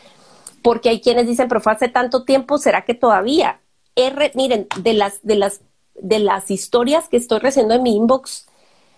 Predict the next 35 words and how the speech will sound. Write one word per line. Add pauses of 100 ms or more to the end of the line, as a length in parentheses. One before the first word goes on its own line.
(320)
un
montón
de
gente
que
me
dice,
"Mire,
lo
que
pudimos
hacer
es
irnos
con
mi
familia
de
esa
ciudad
o
de
esa
iglesia, (440)
pero
el, (140)
el
líder, (440)
el
diácono,
el
pastor,
ahí
está". (460)
O,